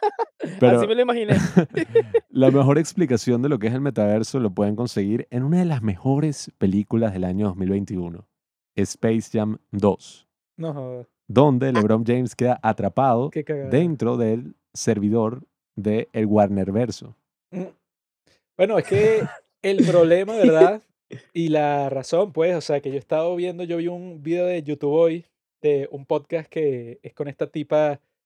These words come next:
Speaker 3: Crystal Ball, de Breaking Points,
Speaker 2: Vida de
Speaker 3: eh,
Speaker 2: YouTube, un podcast.
Speaker 3: tiene otro, sí, bueno, tiene otro podcast ahí, que está en-, entrevistando a un tipo ahí, ¿no? Y el tipo lo que decía era que, bueno, la pregunta no es tanto si el metaverso va a existir o si lo va a usar todo el mundo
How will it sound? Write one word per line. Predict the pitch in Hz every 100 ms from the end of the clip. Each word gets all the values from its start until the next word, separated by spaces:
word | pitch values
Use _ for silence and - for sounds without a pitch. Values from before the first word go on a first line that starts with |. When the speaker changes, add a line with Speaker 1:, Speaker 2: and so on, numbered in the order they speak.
| _ -
Speaker 3:
Crystal | 165 156 - 156
Ball, | 147 151 151 160 _ _ 143
de | 147 139
Breaking | 120 135 156
Points, | 147 156 160 156 -
Speaker 2:
Vida | 113 113
de | 123
Speaker 3:
eh, |
Speaker 2:
YouTube, | 113 113 120
un | 120
podcast. | 131 110 - 98
Speaker 3:
tiene | 147 147 156
otro, | 151 160 160 160 147
sí, | 175
bueno, | 156 135
tiene | - 135
otro | 139 165 165 165 160 147 -
podcast | 151 156 165
ahí, | 147 190 _ _ _ _ _ _ _ -
que | 170
está | - 175
en-, | 208 233 _ _ _ _ _ -
entrevistando | 220 214 214 165 175 160
a | 202
un |
tipo | 214 196
ahí, | 208 208
¿no? | 190 202
Y |
el | 160
tipo | 147 170
lo | 190
que | 185
decía | 160 - 147 151
era | 160 175
que, | - 180 160 139
bueno, | 135 190 156
la | 143 147 147
pregunta | 156 156 151 196
no | 208
es | 202
tanto | 220 208 185 208
si | - 214
el | 175
metaverso | 151 151 139 135 135 135 175 175
va | 160
a |
existir | - 165 - 190 196 170
o | 143
si | 143
lo | 135
va | 131
a |
usar | 135 170 160
todo | 170 170
el |
mundo | 151 190 196 156 143